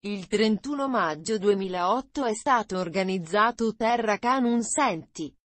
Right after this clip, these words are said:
ovvero Terra Che Non Senti, brano escluso in extremis dal Festival di Sanremo millenovecentosettantatré perché risultato non inedito.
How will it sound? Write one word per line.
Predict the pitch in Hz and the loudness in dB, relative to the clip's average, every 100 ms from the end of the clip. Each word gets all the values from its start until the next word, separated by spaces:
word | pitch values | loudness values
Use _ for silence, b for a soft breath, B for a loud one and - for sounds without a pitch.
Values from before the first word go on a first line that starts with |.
| 196 | -4
ovvero | 185 151 202 269 311 311 | -4 0 0 0 -2 -2
Terra | 233 247 262 220 196 | 0 0 2 0 0
Che | 220 | 0
Non | 175 180 | -2 -4
Senti, | - 180 156 165 - 156 - _ _ - | -4 -4 -4 -10 -8 -10 -10 _ _ -10
brano | 202 233 247 185 | -2 2 2 2
escluso | 214 - 247 262 226 190 | -2 -6 -6 -4 -4 -4
in | 185 | -4
extremis | 196 - - 214 254 320 339 339 - 269 | -4 -6 -10 -4 -2 -2 -4 -6 -6 -4
dal | 196 175 | -4 -2
Festival | 202 208 - 214 185 185 | 0 0 -2 -4 -2 -2
di | 165 175 | -6 -8
Sanremo | - 185 156 180 226 294 277 262 | -4 -4 -2 0 2 2 0 0
millenovecentosettantatré | 240 302 277 208 190 190 185 254 262 233 - 190 214 220 208 196 180 165 | 0 0 -2 0 -2 -4 -6 -6 -4 -4 -4 -4 -2 -2 -2 -2 0 0
perché | 156 170 185 196 | 0 -6 -4 -2
risultato | 254 220 269 - 247 190 165 175 | -2 0 -4 2 4 4 2 -6
non | 175 214 269 294 | -4 -2 -2 -4
inedito. | 311 254 156 139 147 - 147 | -4 -4 -4 -4 -8 -4 -6